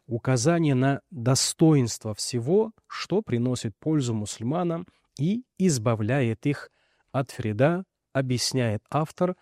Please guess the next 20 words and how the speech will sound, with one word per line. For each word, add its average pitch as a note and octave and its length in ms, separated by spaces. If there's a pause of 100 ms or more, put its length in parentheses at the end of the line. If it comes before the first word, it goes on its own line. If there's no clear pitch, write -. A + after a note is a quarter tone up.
(160)
слова A#2+ 360
пророка, C#3 480 (220)
саллаллаху C3 920 (420)
алейхи A#2+ 440
вассалям. G#2+ 520 (320)
Также G#3+ 440 (240)
Ибн F3+ 220
Хаджар E3+ 380
Аль-Аскаляни D#3 920
в - 40
своём C#3 360
известном C3+ 600
труде B2 340
«Фатхуль A#2 580
Бари» D#3+ 480 (500)
комментирует D3 800
наш C3+ 340
хадис F3+ 420
следующим C3 680
образом. G#2 420